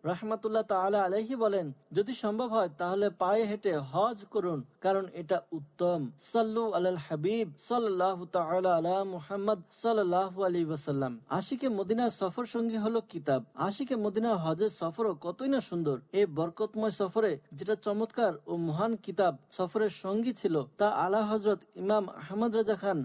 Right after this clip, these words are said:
রাহমাতুল্লাহ তাআলা আলাইহির হজের বিধান সম্বলিত কিতাব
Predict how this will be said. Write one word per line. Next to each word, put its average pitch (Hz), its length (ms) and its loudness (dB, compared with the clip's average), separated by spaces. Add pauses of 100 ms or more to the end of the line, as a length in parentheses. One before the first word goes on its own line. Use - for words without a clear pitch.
রাহমাতুল্লাহ 240 580 0
তাআলা 208 400 4
আলাইহির 196 380 2
হজের 170 380 0
বিধান 156 380 -2
সম্বলিত 220 460 -2
কিতাব 202 460 0